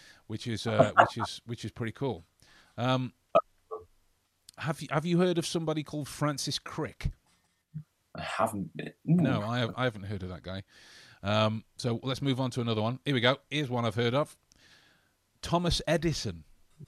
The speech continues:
Speaker 2: Yeah.
Speaker 1: What do you think Thomas Edison partakes of?
Speaker 2: Speed. Didn't say
Speaker 1: <laughs>
Speaker 2: speed. <laughs> Was it?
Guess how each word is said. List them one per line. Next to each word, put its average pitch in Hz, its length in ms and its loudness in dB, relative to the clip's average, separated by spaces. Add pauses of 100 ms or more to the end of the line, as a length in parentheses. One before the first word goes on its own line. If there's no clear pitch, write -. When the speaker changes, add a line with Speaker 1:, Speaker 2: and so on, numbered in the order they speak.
(460)
Speaker 2:
Yeah. - 140 -6 (960)
Speaker 1:
What 123 120 -4
do 139 60 -2
you 131 60 0
think 135 220 -2
Thomas 131 320 -4
Edison 120 480 -2 (840)
partakes 117 580 -4
of? 92 280 -8 (1500)
Speaker 2:
Speed. 131 500 10 (840)
Didn't 233 120 4
say 92 160 8
Speaker 1:
<laughs> - 1200 2
Speaker 2:
speed. 147 520 0
<laughs> - 0 -
Was 165 160 10
it? 220 120 0